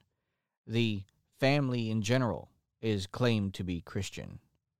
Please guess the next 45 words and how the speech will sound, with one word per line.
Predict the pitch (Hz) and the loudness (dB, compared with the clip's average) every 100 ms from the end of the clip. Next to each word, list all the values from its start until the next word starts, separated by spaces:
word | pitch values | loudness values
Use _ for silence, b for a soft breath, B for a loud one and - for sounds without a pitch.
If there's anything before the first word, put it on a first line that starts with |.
| _ _ _ _ - | _ _ _ _ 0
And | 139 | 4
this | 214 - | 4 4
goes | 214 | 2
into | 185 160 | 4 2
a | 117 | 4
broader | 120 117 127 | 6 6 4
subject, | - 117 123 120 | 2 0 0 -4
which | 101 | -2
we | |
won't | 107 98 | -2 -2
touch | - 107 107 | -4 -2 -2
on | 95 | -2
right | 80 | -4
now, | 82 92 139 165 - _ _ _ _ _ _ _ _ _ | -2 -2 -2 -4 -10 _ _ _ _ _ _ _ _ _
that | 120 131 - | 4 4 4
the | 120 113 | -6 -4
subject | 180 185 151 | 0 -2 -4
matter | - 117 107 | -2 0 2
is | 104 101 | 0 0
that | 101 | -2
if | 107 101 | -2 -6
one | 131 156 165 170 160 - _ _ _ _ | 2 4 4 2 -2 -6 _ _ _ _
person | - 127 - 107 | 2 2 2 0
in | 101 | 2
that | 110 107 | 0 0
family, | 101 78 57 107 - _ | -4 -4 -8 -14 -18 _
it | - | -4
can | 113 | 0
be | 95 | 0
the | 92 | 0
father | - 127 143 151 147 - _ _ _ _ _ - | 0 4 4 4 -2 -10 _ _ _ _ _ 0
or | 120 | 0
it | |
can | 104 | 2
be | 87 | -2
the | 80 | 0
mother, | 98 139 143 147 - _ _ _ | 4 4 2 -4 -14 _ _ _
if | 104 | -4
they | 104 170 | 2 2
are | 196 | 2
converted | 180 147 120 117 113 - | 0 2 2 2 -4 -2
and | 110 | 0
are | 101 95 | 2 2
now | 101 147 160 | 4 4 2
Christian, | 156 185 - - 62 | 2 0 0 -6 -10